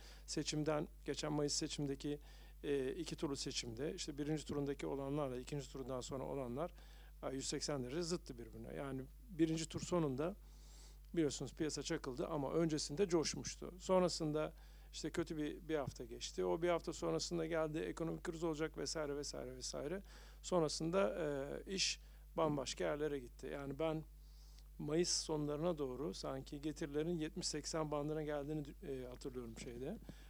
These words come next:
S S F tarafında. Endeks tarafında da bayağı yüksek getiriler olmuştu. E, ondan sonra, e, Haziran'da bu altmışlar yetmişler civarında geldi. Sonra yavaş yavaş aşağıya doğru geldi ve bugün işte Uğur'un dediği gibi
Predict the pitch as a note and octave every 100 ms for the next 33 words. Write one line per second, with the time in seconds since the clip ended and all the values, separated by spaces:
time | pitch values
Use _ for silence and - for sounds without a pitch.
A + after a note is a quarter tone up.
0 | - C#3+ - D3 C#3 - C3+ A#2 - B2
1 | A#2+ E3+ G#3+ - - - D#3+ D3 D3 -
2 | D#3 C#3 D3 D3+ C#3 C3+ C3 B2+ - C#3
3 | C#3 B2 B2+ C3 A#2 A2 A2 - - G#3+
4 | - - - - D3+ D#3 F#3+ E3+ D3+ -
5 | C#3+ D#3 F#3+ E3+ D3 D3 E3 D#3 D#3+ D#3+
6 | D#3+ D3+ E3 D#3+ - D#3+ E3+ D#3 D#3 -
7 | - D3+ B2 B2 A#2 A2+ A2+ B2 C#3 F3
8 | F#3 D#3+ C#3+ E3+ C3+ - D#3+ F3+ - -
9 | - - - - E3+ E3 D3+ C#3 C#3 D#3
10 | E3 C3 B2+ D#3+ C#3 D#3 D3 D3+ D#3+ -
11 | - - E3 D3 C#3 C#3 C#3 C3+ A#2 A#2
12 | D3